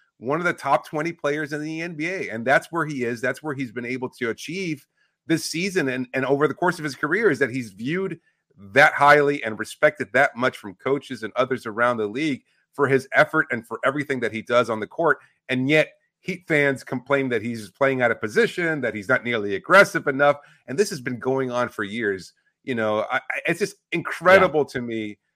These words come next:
Speaker 1: to see Bam being able to achieve all this on this kind of large scale,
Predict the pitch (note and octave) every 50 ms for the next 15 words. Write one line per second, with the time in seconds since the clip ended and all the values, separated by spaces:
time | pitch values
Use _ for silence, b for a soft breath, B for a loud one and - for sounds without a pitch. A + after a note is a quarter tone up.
0 | _ _ - B2+ A2+ - - C3 C3+ C3 A2 F2+ A#2+ B2 B2+ B2+ B2 A#2+ G2+ B2+
1 | A#2+ A#2 A#2+ A#2+ A2+ A#2 A2+ - A#2 G#2 - - - B2+ B2+ A2+ B2 A#2 A#2 A#2+
2 | A2 A#2+ B2 B2 B2 - A2 A2 G#2 A2 A2+ - - - C3+ C3+ A#2+ A2+ G#2 A2
3 | A2+ B2 B2+ - - - - - C3 A#2+ B2 C3 C#3 D3 -